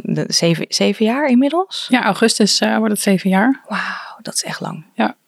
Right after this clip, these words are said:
Speaker 1: En ben je nog van plan om gewoon lekker heel lang door te gaan?
Speaker 2: Ja, dat is wel het plan. Ja. Ehm, ik moet wel zeggen dat ik het wel soms in een andere hoek zou willen stoppen, zeg maar.
Speaker 1: Mhm.
Speaker 2: Ik heb jarenlang echt vier art-, artikelen per week geschreven,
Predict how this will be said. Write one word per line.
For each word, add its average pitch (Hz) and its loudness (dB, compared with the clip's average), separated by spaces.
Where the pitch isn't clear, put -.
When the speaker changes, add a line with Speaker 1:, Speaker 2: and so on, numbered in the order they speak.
Speaker 1:
En 196 2
ben 185 4
je 190 4
nog 185 0
van 190 -2
plan 180 2
om 180 2
gewoon 175 0
lekker 180 -2
heel 175 0
lang 165 2
door 180 0
te - -10
gaan? 240 -6
Speaker 2:
Ja, - 0
dat - -2
is - -4
wel 202 4
het 196 -2
plan. 185 0
Ja. - -2
Ehm, 190 2
ik 196 -2
moet 208 4
wel 208 4
zeggen 190 0
dat 196 2
ik 185 -2
het 190 0
wel 185 2
soms 180 4
in 190 4
een 180 4
andere 190 4
hoek 180 4
zou 226 2
willen 233 6
stoppen, - 0
zeg 220 0
maar. 202 2
Speaker 1:
Mhm. - -10
Speaker 2:
Ik - -14
heb 170 -2
jarenlang 180 2
echt - -2
vier 185 0
art-, 175 -2
artikelen 190 2
per 190 4
week 175 2
geschreven, 175 2